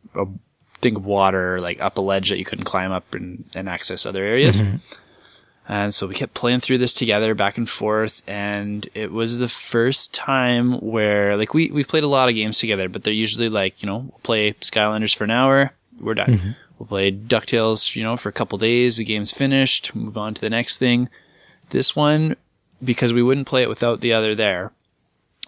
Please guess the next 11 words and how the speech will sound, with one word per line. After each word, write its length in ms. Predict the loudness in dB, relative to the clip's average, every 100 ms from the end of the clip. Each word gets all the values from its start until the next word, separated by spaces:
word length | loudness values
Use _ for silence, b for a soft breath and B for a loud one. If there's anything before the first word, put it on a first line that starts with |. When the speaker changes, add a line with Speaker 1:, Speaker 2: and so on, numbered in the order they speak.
| _ -14 -6
Speaker 1:
it 100 | -4
was 200 | -2 0
like 180 | 0
we'd 260 | -2 -4 -2
get, 240 | -2 0 0
go 100 | -2
pick 240 | 0 0
him 100 | 2
up 140 | 2 0
from 240 | -4 2
school, 560 | 2 2 2 4 2